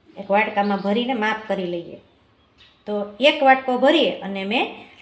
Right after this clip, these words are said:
લોટ લીધો છે. હવે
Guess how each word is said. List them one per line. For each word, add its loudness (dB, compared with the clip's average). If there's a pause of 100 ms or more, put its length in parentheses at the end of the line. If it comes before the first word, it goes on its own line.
(220)
લોટ 10
લીધો 0 (100)
છે. -14 (1600)
હવે 2